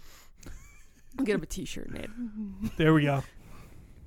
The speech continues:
Speaker 2: He did say if we got merch, he would buy.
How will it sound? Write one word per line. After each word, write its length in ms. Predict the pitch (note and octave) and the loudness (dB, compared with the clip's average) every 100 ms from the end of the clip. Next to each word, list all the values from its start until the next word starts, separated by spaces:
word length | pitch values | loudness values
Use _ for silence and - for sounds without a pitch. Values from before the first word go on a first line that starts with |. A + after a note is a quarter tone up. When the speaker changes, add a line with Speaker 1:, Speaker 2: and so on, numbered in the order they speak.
| - - - - - - - - - - - - - - - - - - - - - | -18 -16 -16 -16 -18 -20 -20 -20 -20 -20 -14 -10 -10 -12 -20 -20 -20 -20 -20 -18 0
Speaker 2:
He 120 | F3+ | 4
did 220 | G3 C4+ | 6 8
say 220 | - B3 F3+ | 10 10 10
if 120 | C#3 | 8
we 120 | E3+ | 6
got 180 | F3+ E3+ | 8 8
merch, 300 | F3+ G3+ C#3+ | 8 8 6
he 140 | - E3+ | 4 4
would 100 | D#3 | 6
buy. 380 | G3+ F#3+ C#3+ | 6 6 4